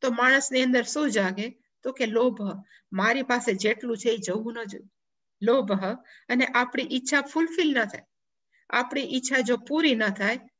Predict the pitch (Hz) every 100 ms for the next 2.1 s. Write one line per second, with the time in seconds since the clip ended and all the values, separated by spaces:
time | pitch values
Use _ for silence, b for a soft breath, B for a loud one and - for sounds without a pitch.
0 | - 226 214 233 226 202 202 254 190 180
1 | 175 196 - _ _ - 196 214 - 233
2 | -